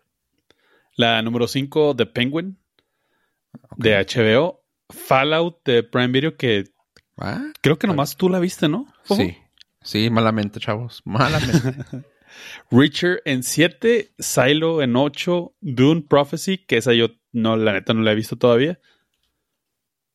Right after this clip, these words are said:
Speaker 2: Y Halo.
Speaker 1: Y cerramos con el número diez de Halo de Paramount Plus, que por lo que he escuchado es que se fue al traste esa serie gachísimo.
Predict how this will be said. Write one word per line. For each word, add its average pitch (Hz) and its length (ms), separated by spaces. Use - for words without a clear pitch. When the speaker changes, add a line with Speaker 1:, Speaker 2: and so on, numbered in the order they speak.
Speaker 2:
Y 110 120
Halo. 92 240
Speaker 1:
Y 117 60
cerramos 113 560
con 107 560
el 95 460
número 113 240
diez 131 420
de 104 320
Halo 120 300
de 113 60
Paramount 104 520
Plus, - 640
que 113 340
por 117 300
lo 113 200
que 120 160
he - 20
escuchado 175 580
es - 160
que 101 220
se 104 160
fue 107 180
al 107 280
traste 110 400
esa 104 180
serie 98 260
gachísimo. 95 680